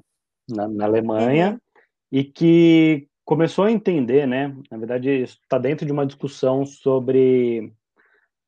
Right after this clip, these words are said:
Speaker 1: sobre as transformações da razão, da racionalidade, né, na sociedade contemporânea, E aí tem um capítulo específico sobre cultura, né, sobre a, a produção cultural.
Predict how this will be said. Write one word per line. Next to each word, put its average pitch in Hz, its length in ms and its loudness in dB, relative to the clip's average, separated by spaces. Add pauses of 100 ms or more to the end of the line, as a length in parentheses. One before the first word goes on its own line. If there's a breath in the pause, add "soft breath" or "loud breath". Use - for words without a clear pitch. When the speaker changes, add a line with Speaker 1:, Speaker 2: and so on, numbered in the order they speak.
(140)
Speaker 1:
sobre 117 680 -4
as 117 140 -6
transformações 143 1000 0
da 147 140 2
razão, 143 720 0
da 104 120 -10
racionalidade, 135 1080 -4 (340)
né, 110 140 -12
na 113 140 -12
sociedade 107 440 -10
contemporânea, 107 840 -4 (600)
E 123 920 0
aí 117 80 0
tem 139 120 -2
um 135 60 -6
capítulo 135 380 -4
específico 147 600 -2
sobre 156 300 0
cultura, 143 560 -2
né, 107 120 -12
sobre 110 300 -8
a, 110 100 -4
a 107 280 -12 (100)
produção 123 500 -4
cultural. 131 440 -4